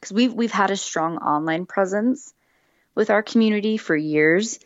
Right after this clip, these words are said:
Um, like I talked about earlier, our, our Facebook platform that we use is a huge resource for,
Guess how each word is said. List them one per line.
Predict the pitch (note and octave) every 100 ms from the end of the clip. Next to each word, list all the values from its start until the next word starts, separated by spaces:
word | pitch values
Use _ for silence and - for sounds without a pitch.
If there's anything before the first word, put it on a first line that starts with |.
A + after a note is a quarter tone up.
| _ _ _ _ -
Um, | D#3+ D3 D3+ D3+
like | D3+ D#3
I |
talked | - D3+ -
about | D#3+ -
earlier, | D3+ D3 C#3+
our, | C#3+ C#3+
our | - D3
Facebook | D3+ D3 - B2+
platform | - C#3+ - - D#3 D3 D3+
that | C3+
we | C#3
use | D3 C#3+ -
is |
a | C3
huge | - E3 D3+ D3
resource | C#3+ - D3+ D3 -
for, | - D3+ D3